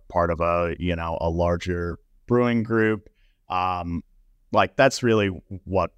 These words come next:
it's coming down to for me, is, like, what's, what's gonna be best for the business, what's gonna be best for the beer. Um, you know, I, I don't really see us being in a position like some of those other brands that we would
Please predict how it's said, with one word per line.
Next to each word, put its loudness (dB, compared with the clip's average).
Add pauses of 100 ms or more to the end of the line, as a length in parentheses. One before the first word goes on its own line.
(160)
it's -8
coming -2
down -4
to -6
for -14
me, 2
is, 0
like, 2
what's, -4
what's -6
gonna -4
be -4
best -2
for -8
the -8
business, 0
what's -6
gonna -4
be -6
best -4
for -8
the -8
beer. 0 (440)
Um, 0 (340)
you -2
know, -6 (120)
I, 2 (160)
I 0 (440)
don't 0
really -2
see -4 (120)
us -4 (160)
being 0
in -2
a -4
position -4
like -4 (120)
some 0
of -2
those -4
other -4 (140)
brands -2
that -2
we -6
would -18